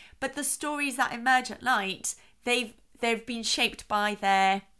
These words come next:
kind of daily experiences. So let's start with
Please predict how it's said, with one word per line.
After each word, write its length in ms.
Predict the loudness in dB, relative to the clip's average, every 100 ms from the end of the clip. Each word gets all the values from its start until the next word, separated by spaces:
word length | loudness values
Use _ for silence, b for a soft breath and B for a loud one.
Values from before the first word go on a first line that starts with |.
| -20 -6
kind 180 | -2
of 140 | -2 0
daily 400 | 0 2 0 -4
experiences. 920 | -6 -6 -6 -6 -6 -10 -12 -14 -14 -16 _ _ _ _ _ _ -16
So 180 | -8 0
let's 300 | 8 8 8
start 480 | 0 4 6 6 4
with 380 | -2 0 0 -2